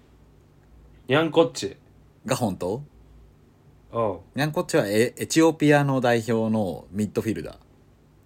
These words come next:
Speaker 1: お、おるんや。正解？
Speaker 2: あ、いや、俺が作った。
Speaker 1: え？
Speaker 2: <laughs> 嘘やわ。
Speaker 1: あ、そういうことね。
Speaker 2: フェイキーやわ。
Speaker 1: え？ドリンクウォーター？
Speaker 2: が本当？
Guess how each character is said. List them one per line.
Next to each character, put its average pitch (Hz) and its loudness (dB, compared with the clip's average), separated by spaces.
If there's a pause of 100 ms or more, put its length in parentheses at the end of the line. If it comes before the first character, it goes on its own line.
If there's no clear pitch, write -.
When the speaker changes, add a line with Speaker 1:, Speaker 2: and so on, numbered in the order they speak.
(420)
Speaker 1:
お、 135 4
お 170 4
る 127 2
ん - -12
や。 80 -14 (300)
正 123 -4
解？ 120 0
Speaker 2:
あ、 - 0
い 123 -2
や、 110 0
俺 107 0
が 101 -4
作 - -10
っ - -10
た。 - -14 (1700)
Speaker 1:
え？ 139 -10 (420)
Speaker 2:
<laughs> - -8
嘘 101 -2 (300)
や - -8
わ。 87 -4
Speaker 1:
あ、 80 -6
そ 180 2
う - 6
い 196 6
う 196 4
こ 185 -2
と 180 0
ね。 185 -2
Speaker 2:
フ 202 -2
ェ 113 4
イ 98 -2
キ - -18
ー 73 -10
や - -14
わ。 - -16 (1800)
Speaker 1:
え？ 127 -2 (640)
ド 135 4
リ 180 6
ン 170 0
ク 165 -4
ウ 170 4
ォ 170 6
ー - -12
タ 85 -8 (560)
ー？ - -6
Speaker 2:
が 131 2
本 113 0
当？ 104 -6